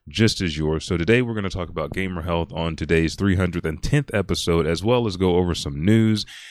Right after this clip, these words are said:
and things like that. There have been a lot of, uh, things coming out this week, and I have been,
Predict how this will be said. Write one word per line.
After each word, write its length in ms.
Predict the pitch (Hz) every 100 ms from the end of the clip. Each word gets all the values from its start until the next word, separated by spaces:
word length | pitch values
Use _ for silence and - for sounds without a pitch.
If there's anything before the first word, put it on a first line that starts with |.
| -
and 320 | - 87 80 -
things 480 | 87 82 82 76
like 320 | 69 71 69 -
that. 340 | 90 90 76 - - -
There 200 | - 104
have 360 | - 107 92 78
been 280 | 90 87 87
a 140 | 87 78
lot 760 | 78 71 80 101 117 - -
of, 360 | - 85 82 80
uh, 300 | 80 78 76 -
things 260 | 98 92
coming 220 | - 87
out 220 | 87 87 -
this 200 | 85 87
week, 220 | 90 85
and 80 | 78
I 220 | 90 113
have 180 | 117 110
been, 320 | 113 110